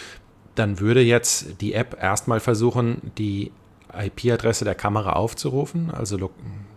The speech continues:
die, wie, wie sie auch bei Ihnen dann quasi lokal wäre. Und wenn das dann nach einer Zeit X nicht erfolgreich war, dann würde das per D D N S erfolgen, der Zugriff.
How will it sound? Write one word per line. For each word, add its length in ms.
die, 160
wie, 180
wie 120
sie 140
auch 120
bei 120
Ihnen 220
dann 160
quasi 280
lokal 520
wäre. 400
Und 420
wenn 140
das 240
dann 420
nach 320
einer 420
Zeit 320
X 280
nicht 560
erfolgreich 640
war, 320
dann 260
würde 480
das 320
per 160
D 160
D 60
N 100
S 200
erfolgen, 520
der 120
Zugriff. 520